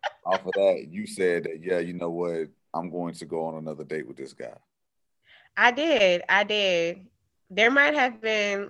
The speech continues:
Speaker 2: a little smash and pass a little bit, but yes, yes, I did.
Speaker 1: Whoa, smash and
Speaker 2: <laughs>
Speaker 1: passion. Whoa, smash and passion.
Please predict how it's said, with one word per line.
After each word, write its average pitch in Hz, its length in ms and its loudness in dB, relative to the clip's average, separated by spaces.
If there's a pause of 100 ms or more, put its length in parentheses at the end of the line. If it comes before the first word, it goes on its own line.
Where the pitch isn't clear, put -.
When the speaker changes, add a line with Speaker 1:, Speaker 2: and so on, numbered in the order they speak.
Speaker 2:
a 180 100 -2
little 190 280 0
smash 185 440 0
and 175 80 -8
pass 180 360 0
a 170 40 -8
little 170 240 -2
bit, 170 360 2
but 170 420 2
yes, 180 460 2
yes, 175 480 -4
I - 80 0
did. 156 260 -2 (640)
Speaker 1:
Whoa, 113 800 6
smash 110 420 2
and 101 100 -4
Speaker 2:
<laughs> - 0 -
Speaker 1:
passion. - 400 10 (800)
Whoa, 370 260 4 (520)
smash 107 300 -2
and 95 120 -10
passion. 85 500 -2